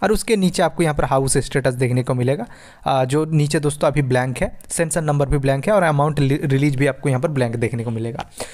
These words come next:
पैसे लाभ, जिन लाभार्थियों को ट्रांसफ़र किए जाएंगे ऐसे सभी लाभार्थियों के दोस्तों हाउस स्टेटस के नीचे आपको,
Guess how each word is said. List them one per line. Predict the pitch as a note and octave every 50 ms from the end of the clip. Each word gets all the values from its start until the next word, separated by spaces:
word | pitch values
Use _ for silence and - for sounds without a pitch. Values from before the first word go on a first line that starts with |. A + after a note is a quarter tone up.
| - - - - - - _ -
पैसे | - C3+ C#3+ D3 D3 G3+ G3+ - E3+
लाभ, | D#3 C#3+ D3+ D#3
जिन | C3 D3+ E3+ F3+
लाभार्थियों | E3+ C#3+ B2+ B2 C#3+ C#3+ C3+ E3 E3
को | E3
ट्रांसफ़र | D#3+ C#3 C#3 C3+ C3 B2+ - D3+
किए | C3+ C3 C#3 C3 C3
जाएंगे | C3 C3+ C3+ C#3 D3+
ऐसे | D3+ C3 C#3+
सभी | C3 C#3 C3 C3+
लाभार्थियों | C#3 C#3 B2+ A#2 B2+ B2+ B2+ C#3 C#3
के | C3+
दोस्तों | B2 B2+ A#2+ - - D3 C3
हाउस | - C3 C3+ D3+ D3+ -
स्टेटस | D3+ C#3 D3 - C#3+ C3+ C#3 -
के | - -
नीचे | C#3+ B2+ B2 B2 - D3
आपको, | C3+ B2+ - - - D#3+ D#3+